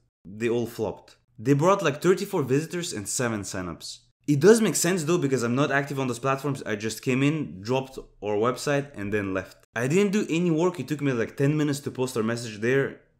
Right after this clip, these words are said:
and that's it. So I didn't expect any results. Final bucket is the paid ads. So we have Facebook, Instagram, and YouTube. We'll separate them in two. Facebook ads and Instagram ads brought in three hundred sixty-eight people, and one hundred thirteen of them signed up. It only took me roughly one hour to set up,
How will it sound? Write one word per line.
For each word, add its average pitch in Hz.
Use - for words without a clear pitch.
and 95
that's 90
it. 90
So 82
I 92
didn't 113
expect 101
any 92
results. 85
Final 185
bucket 170
is 127
the 113
paid 143
ads. 143
So 117
we 110
have 104
Facebook, 156
Instagram, 113
and 95
YouTube. -
We'll 143
separate 185
them 160
in 127
two. 190
Facebook 170
ads 165
and 139
Instagram 139
ads 127
brought 120
in 120
three 160
hundred 170
sixty-eight 135
people, 160
and 127
one 175
hundred 196
thirteen 175
of 113
them 139
signed 117
up. -
It 127
only 196
took 214
me 175
roughly 147
one 131
hour 139
to 131
set -
up, 165